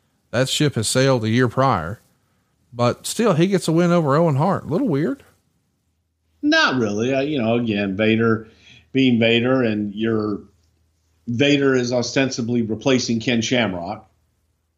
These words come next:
Speaker 2: So it was against Owen. Yeah, that's the reason you have Vader go over, because it, it was a replacement. It made more sense.
Speaker 1: Next up, a really good match.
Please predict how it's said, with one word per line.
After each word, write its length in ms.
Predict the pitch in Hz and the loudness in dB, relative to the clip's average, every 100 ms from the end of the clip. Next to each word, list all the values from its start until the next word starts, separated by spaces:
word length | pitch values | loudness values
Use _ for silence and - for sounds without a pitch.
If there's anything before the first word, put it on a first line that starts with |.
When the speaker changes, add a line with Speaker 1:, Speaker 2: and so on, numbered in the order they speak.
| _ _ _ _ _ - | _ _ _ _ _ -8
Speaker 2:
So 680 | - 135 120 117 117 110 - _ _ _ _ _ _ _ _ | 0 2 4 2 0 -4 -10 _ _ _ _ _ _ _ _
it 80 | 120 | -4
was 220 | 123 117 | -2 -2
against 340 | 110 131 120 - | 0 0 0 2
Owen. 640 | 120 113 135 180 190 196 - | 2 2 2 -2 -4 -10 -8
Yeah, 320 | 233 220 202 - _ _ _ _ | -6 -6 -8 -14 _ _ _ _
that's 240 | 151 151 | -2 -2
the 60 | 143 | -2
reason 340 | 143 139 135 | -2 -2 -2
you 80 | 131 | 0
have 160 | 135 123 | 0 0
Vader 240 | 127 120 | 0 -2
go 220 | 117 127 | 0 0
over, 100 | 131 - - - _ | 0 -2 -6 -20 _
because 260 | 92 92 | -10 -6
it, 100 | 101 85 | -6 -2
it 120 | 104 | 0
was 140 | 101 101 | 0 0
a 60 | |
replacement. 640 | 98 101 120 110 110 127 127 | 0 0 0 0 0 0 2
It 40 | |
made 260 | 117 113 110 | 2 2 0
more 160 | 117 113 | -4 -2
sense. 400 | 139 117 - - _ _ _ _ _ _ - | -2 -2 -8 -14 _ _ _ _ _ _ -4
Speaker 1:
Next 260 | 175 196 | -2 0
up, 180 | 175 165 | 0 2
a 120 | 139 | 2
really 320 | 123 139 170 165 | 4 4 2 2
good 260 | 139 135 | 0 0
match. 460 | 113 98 - - | 0 -4 -6 -10